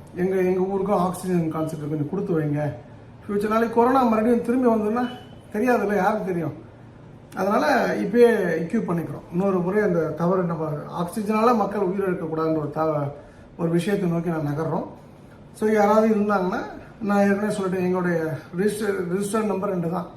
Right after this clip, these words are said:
ஒண்ணு நைன் டபுள் ஃபோர் டூ சிக்ஸ் த்ரீ சிக்ஸ் த்ரீ சிக்ஸ் த்ரீ, இன்னொன்னு நைன் ஒன் ஃபைவ் ஜீரோ சிக்ஸ் டூ த்ரீ சிக்ஸ் டூ த்ரீ. கால் பண்ணி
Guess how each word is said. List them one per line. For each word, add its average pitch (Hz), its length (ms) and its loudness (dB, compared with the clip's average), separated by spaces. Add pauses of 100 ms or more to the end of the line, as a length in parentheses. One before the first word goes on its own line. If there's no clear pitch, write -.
(540)
ஒண்ணு 190 180 0
நைன் 185 280 4
டபுள் 185 200 0
ஃபோர் 180 240 -4
டூ 185 120 0
சிக்ஸ் 180 300 -8
த்ரீ 202 100 0
சிக்ஸ் 180 300 -4
த்ரீ 185 100 2
சிக்ஸ் 160 280 -6
த்ரீ, 214 60 -6
இன்னொன்னு 180 400 0
நைன் 196 320 0
ஒன் 202 120 0
ஃபைவ் 185 280 -2
ஜீரோ 185 280 0
சிக்ஸ் 185 280 -8
டூ 196 60 -4
த்ரீ 185 200 -4
சிக்ஸ் - 260 -8
டூ 160 80 -6
த்ரீ. 143 240 -8 (720)
கால் 196 280 2
பண்ணி 196 280 -2